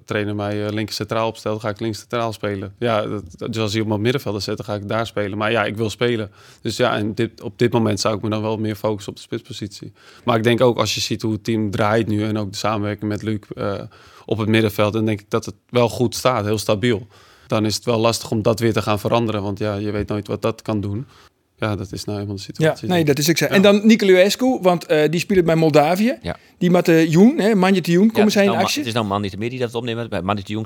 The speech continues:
Speaker 3: eh, met, eh, eh, uit naar Tsjechië. Eh, als ze winnen, Moldavië, dan gaan ze naar het Europe-, eh, Europees kampioenschap in Duitsland.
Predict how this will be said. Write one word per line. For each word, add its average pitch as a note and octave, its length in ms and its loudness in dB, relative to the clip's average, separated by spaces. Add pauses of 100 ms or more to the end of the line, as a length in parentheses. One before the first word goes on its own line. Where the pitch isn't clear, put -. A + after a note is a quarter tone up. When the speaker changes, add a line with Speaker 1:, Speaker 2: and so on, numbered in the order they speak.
(120)
Speaker 3:
eh, F#2+ 180 -6
met, G2+ 240 -4
eh, F#2+ 180 2 (220)
eh, E2+ 100 -4
uit C#3 120 -4
naar C#3+ 80 -2
Tsjechië. D3+ 380 -4 (440)
Eh, - 220 -6
als A#2 120 0
ze A2+ 80 -2
winnen, D3 360 4
Moldavië, A2 640 2 (280)
dan D#3+ 160 -6
gaan F#2 100 -2
ze F2+ 60 -6
naar E2 100 -4
het E2+ 120 -6
Europe-, G#2 300 -10
eh, A#2 240 -4
Europees A#2+ 320 -6
kampioenschap D3+ 360 -10
in F3 60 -8
Duitsland. G2 380 -4